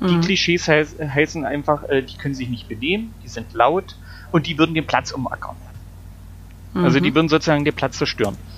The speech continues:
Speaker 1: Und die haben halt mitgekriegt, äh, die Jungs können ja doch ein bisschen spielen. Und haben sich halt drauf eingelassen, wir dürfen jedes Jahr bei denen ein Turnier ausrichten, an dem jeder teilnehmen kann, ob Golfer oder Crossgolfer.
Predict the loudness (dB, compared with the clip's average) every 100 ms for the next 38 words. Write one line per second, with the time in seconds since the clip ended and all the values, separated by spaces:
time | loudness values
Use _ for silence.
0 | -16 -2 0 2 4 4 2 -2 -6 -6
1 | -6 2 4 4 0 -4 -2 -2 -4 0
2 | 2 2 2 -2 -4 -6 -6 -6 -8 -10
3 | -10 -14 -16 -16 -14 -14 -14 -14 -14 -14
4 | -14 -14 -6 0 4 4 4 4 4 4
5 | 4 4 2 2 2 0 4 4 4 2
6 | 0 -4 -8 -14 -14 -12 0 0 4 4
7 | 4 4 4 2 0 -2 0 0 0 0
8 | 2 0 0 -2 -4 -10 -12 -12 -14 -14
9 | -14 -14 -14 -4 0 2 2 4 4 2
10 | 4 2 2 0 0 2 2 0 2 2
11 | 4 4 4 0 0 -2 0 0 2 -2